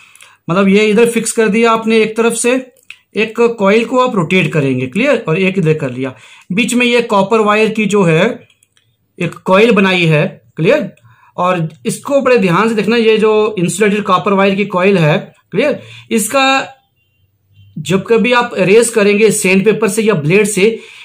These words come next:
इसका एक साइड जो है वन हाफ जो है इस तरफ से और वन हाफ जो है इस तरफ से आप क्या कर देंगे, erase कर देंगे, थोड़ा साफ कर देंगे, ठीक है, so that इनका बैक set जो है वो, जो है वो उसके ऊपर की polish जो है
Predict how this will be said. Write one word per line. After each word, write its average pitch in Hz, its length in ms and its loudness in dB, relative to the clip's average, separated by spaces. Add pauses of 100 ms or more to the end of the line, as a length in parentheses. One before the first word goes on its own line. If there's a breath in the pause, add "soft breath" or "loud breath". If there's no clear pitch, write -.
इसका 226 220 -4 (180)
एक 277 260 0
साइड 233 340 0
जो 233 160 0
है 202 360 2 (340 loud breath)
वन 202 260 0
हाफ 196 320 0
जो 208 100 0
है 202 100 4
इस - 280 -4
तरफ 240 120 2
से 294 300 -4 (260 loud breath)
और 196 140 0
वन 254 240 0
हाफ 208 240 0
जो 202 140 0
है 196 320 0 (260 loud breath)
इस 196 180 -2
तरफ 226 160 2
से 220 160 -2
आप 180 200 0
क्या 196 120 0
कर 170 160 -2
देंगे, 202 360 0 (200 loud breath)
erase 202 320 2
कर 180 180 -2
देंगे, 196 200 0
थोड़ा 220 200 -2
साफ 180 420 -2
कर 151 120 -2
देंगे, 127 260 -8
ठीक 262 180 -6
है, 269 160 -2 (240 loud breath)
so - 220 0
that 262 240 2
इनका 220 280 -2
बैक 208 360 -2
set 285 240 -4
जो 247 160 0
है 190 320 2 (320 loud breath)
वो, 247 500 2
जो 214 320 -2
है 196 140 2
वो 226 120 2
उसके 226 440 -4
ऊपर 208 260 2
की 208 100 -2
polish 208 440 0
जो 180 120 0
है 196 260 0